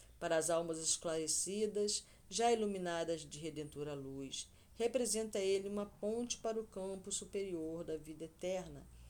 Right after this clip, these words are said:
ainda não atingido por nós mesmos. Para os espíritos vulgares, é a restrição indispensável e justa.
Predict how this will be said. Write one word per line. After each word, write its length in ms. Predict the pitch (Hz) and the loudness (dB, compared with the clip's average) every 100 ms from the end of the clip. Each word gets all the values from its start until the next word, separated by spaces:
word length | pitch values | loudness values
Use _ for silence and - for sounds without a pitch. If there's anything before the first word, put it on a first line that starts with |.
| - - - | -16 -16 -10
ainda 260 | 170 196 190 | -6 0 0
não 320 | 190 202 240 | 2 0 2
atingido 720 | 240 233 214 180 147 143 170 170 | 0 0 -2 -2 -4 -4 -6 -6
por 200 | 175 170 | -8 -6
nós 260 | 160 156 | -6 -6
mesmos. 560 | 139 127 - - - - - - - - - - - | -6 -8 -10 -10 -12 -14 -16 -20 -20 -18 -18 -18 -6
Para 180 | 190 190 | 2 4
os 120 | 185 | 4
espíritos 600 | 190 - - 220 214 180 | 2 0 0 -4 0 -2
vulgares, 840 | 180 180 170 202 254 233 165 - - - - | 0 -2 0 2 4 2 0 -4 -8 -14 0
é 120 | 202 | 4
a 40 | 226 | 6
restrição 600 | 247 - 240 233 240 233 | 6 4 6 6 6 4
indispensável 760 | 214 - 220 214 247 240 247 | 2 2 4 4 4 4 0
e 40 | 240 | -2
justa. 500 | 185 147 - 135 | -4 -6 -6 -8